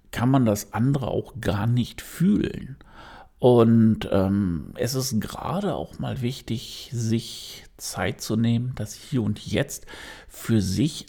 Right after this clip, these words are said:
einfach auch mal geschehen zu lassen. Und, äh, weil das Leben, das ist einfach schnell geworden.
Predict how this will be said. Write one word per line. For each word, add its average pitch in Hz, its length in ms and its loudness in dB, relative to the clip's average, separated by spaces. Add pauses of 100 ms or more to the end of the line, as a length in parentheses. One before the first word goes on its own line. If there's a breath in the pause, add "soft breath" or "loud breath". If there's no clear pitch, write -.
einfach 123 580 0
auch - 140 -6
mal 107 180 0
geschehen 151 600 -2
zu 185 160 -4
lassen. 147 540 0
Und, 113 420 -2
äh, 117 240 0 (640 loud breath)
weil 127 100 6
das 120 140 4
Leben, 165 240 6
das 143 120 2
ist 143 260 -4
einfach 147 300 0
schnell 123 300 2
geworden. - 400 -6